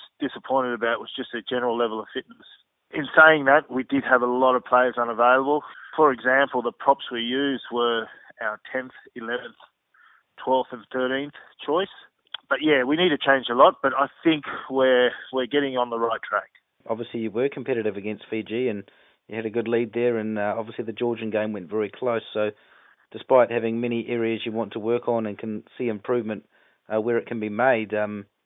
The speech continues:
Speaker 2: you know, apart from this last one here, you were competitive.
Speaker 1: Even in that Samoan game, there were probably two or three moments in the second half where we could have actually come close and maybe pushed Samoa, but the boys were just fatigued and, and, and they couldn't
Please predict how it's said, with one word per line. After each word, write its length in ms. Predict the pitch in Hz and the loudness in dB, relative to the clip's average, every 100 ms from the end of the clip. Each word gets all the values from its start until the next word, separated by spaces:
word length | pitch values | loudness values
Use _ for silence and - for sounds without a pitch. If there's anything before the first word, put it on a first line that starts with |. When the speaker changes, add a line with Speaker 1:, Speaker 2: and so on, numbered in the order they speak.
| _ _ - | _ _ -6
Speaker 2:
you 60 | |
know, 80 | 104 | -4
apart 280 | 104 120 113 | 2 2 2
from 140 | 113 | -4
this 120 | 107 120 | -6 2
last 300 | 113 113 113 | 2 2 -4
one 140 | 104 | -6
here, 200 | 127 117 | -4 -4
you 160 | 98 101 | -6 -6
were 160 | 107 | -8
competitive. 440 | 107 107 131 131 - _ _ _ _ _ _ _ - 190 | -8 -4 -4 -4 -10 _ _ _ _ _ _ _ -8 -4
Speaker 1:
Even 340 | 202 160 151 139 | 0 0 -2 -6
in 120 | 151 | -4
that 140 | 143 - - | -4 -4 -10
Samoan 460 | 131 139 160 151 | 6 8 10 8
game, 280 | 135 131 131 | 6 6 6
there 140 | 131 | 4
were 80 | 131 | 2
probably 300 | - 170 156 - - | 4 4 4 -2 -2
two 60 | 165 | 0
or 100 | 151 | 0
three 180 | - 127 | -2 -4
moments 520 | 117 123 139 135 120 - | 2 4 6 4 -6 -10
in 80 | 117 | -14
the 100 | 110 - | -12 -6
second 240 | 123 120 110 | -6 -6 2
half 220 | 113 117 - | 4 4 4
where 340 | 120 113 107 - _ _ - | 2 2 0 -4 _ _ -6
we 180 | 131 135 - | -2 -2 -2
could 200 | - 156 | 4 6
have 180 | 139 117 | 6 4
actually 560 | 127 135 - - 127 123 - | 2 2 0 -2 -2 -2 2
come 220 | 131 127 - | 2 2 6
close 240 | 127 135 - | 8 8 4
and 100 | 120 | 0
maybe 300 | 123 131 123 | 0 0 -4
pushed 260 | - 135 - | -6 -8 -6
Samoa, 400 | 123 120 127 131 | 0 4 4 4
but 220 | 113 117 - - | 2 -2 -4 -10
the 80 | 131 | -2
boys 240 | 135 143 | 2 2
were 80 | 113 | 2
just 160 | 107 - | -10 -10
fatigued 540 | 113 - 110 113 107 - - 113 | -12 -8 -6 -6 -8 -14 -16 -12
and, 160 | 110 104 | -10 -10
and, 160 | 117 | -10
and 160 | 113 117 | -8 -6
they 100 | 113 - | -6 -4
couldn't 280 | 135 117 110 | -6 -6 -8